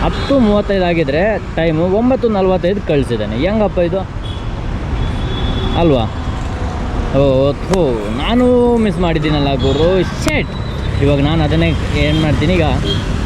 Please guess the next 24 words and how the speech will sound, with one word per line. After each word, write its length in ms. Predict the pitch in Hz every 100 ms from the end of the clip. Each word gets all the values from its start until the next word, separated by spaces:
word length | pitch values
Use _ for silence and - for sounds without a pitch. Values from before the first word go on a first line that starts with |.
| - 123
ಅವ್ನು 260 | 147 151
ಕ-, 640 | 151 147 143 143 135 135 127 - - - - 151
ಅವ್ನು 200 | 180 196
ಮಾಡಿರೋ 240 | 185 185
ಎಸ್ 220 | 180 165
ಎಮ್ 100 | 175
ಎಸ್ನ 240 | 170 160 196
ನಾನೇನು 300 | 175 175 170
ಮಾಡ್ತೀನಿ, 540 | 156 156 175 147 143 - - - 151
ಆ 80 |
ಟೈಮಿಂಗ್ 520 | 131 151 170 202 190 160
ಸ್ವಲ್ಪ 240 | 151 139
ಚೇಂಜ್ 340 | 135 175 185
ಇದೆ 100 | 160
ಅಲ್ವಾ? 300 | 135 123 139 110 - - -
So 240 | 117 117
ನಾವು 140 | 123 139
ಮೋಸ 220 | 143 185
ಮಾಡೋದು 320 | 202 165 147
ಬೇಡಪ್ಪ. 280 | 135 131 117 120
ನಾವು 240 | 135 143
ಅವ್ನು 300 | 127 147 165
ಏನಾದರೂ 360 | 208 233 214 214
ಮಾಡಿದಾನೋ 360 | 190 180 185